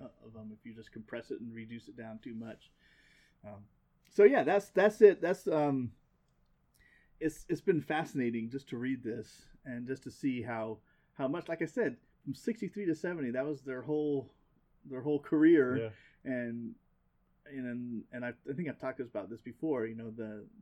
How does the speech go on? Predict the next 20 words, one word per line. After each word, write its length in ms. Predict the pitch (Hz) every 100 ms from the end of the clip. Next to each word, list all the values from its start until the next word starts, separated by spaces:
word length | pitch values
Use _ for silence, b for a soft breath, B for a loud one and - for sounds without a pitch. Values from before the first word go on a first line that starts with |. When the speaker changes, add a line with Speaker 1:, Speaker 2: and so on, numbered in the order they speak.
| 120
Speaker 1:
the, 120 | 107 127
the 100 | 123
way 160 | 135
their 140 | 131 117
music 420 | 123 135 117 113
and 120 | 113
their, 260 | 110 110 107 _ -
even 220 | 143 131
the 120 | 120 110
complexity 480 | - - 147 - 139
of 80 | 120
their 100 | 113
songs 480 | - 135 127 127 120
and 160 | 113 113
the 60 |
songwriting, 680 | - 135 139 123 113 110 110 - b b b b b _ _ _ _ _ _ - 123 123
it 100 | 131
was 100 | 117
just, 200 | 143 127 120
like, 160 | 104